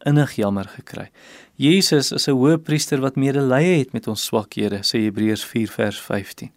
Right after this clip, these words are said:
Iemand het gesê, "Die boer is nooit nader aan die wingerd as wanneer hy dit snoei nie." So as jy aan Christus behoort, nie eers die dood kan jou van sy liefde skei nie.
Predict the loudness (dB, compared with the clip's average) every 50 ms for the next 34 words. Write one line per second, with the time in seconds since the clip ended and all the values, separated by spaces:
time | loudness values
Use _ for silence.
0 | _ _ _ _ _ _ _ _ _ _ 0 2 4 4 4 4 2 0 -2 -2
1 | -4 -2 2 4 4 4 4 4 2 -2 _ -20 -8 -2 0 0 2 4 6 6
2 | 8 8 8 6 4 4 2 2 4 4 6 4 4 4 4 4 4 4 4 4
3 | 4 4 2 2 2 2 2 2 2 2 0 -4 -6 -12 _ _ _ -6 -4 -4
4 | -2 0 0 0 0 0 -2 -2 -4 -4 -6 -8 -8 -6 -6 -4 -4 -4 -4 -6
5 | -8 -14 -18 _ _ _ _ _ _ _ _ _ _ _ _ _ _ -6 -2 0
6 | 0 0 2 2 4 6 6 6 4 2 0 0 0 2 2 2 0 -2 -2 -2
7 | -2 -2 0 0 0 0 -2 -2 -6 _ _ _ _ _ 0 2 2 4 4 4
8 | 4 4 2 0 -2 -2 2 4 4 4 4 4 0 -4 -10 -6 -4 -4 -2 -2
9 | -4 -4 -6 -8 -6 -4 -4 -4 -4 -6 -8 -10 -10 -10 -8 -8 -8 -8 -8 -10
10 | -10 -12 -18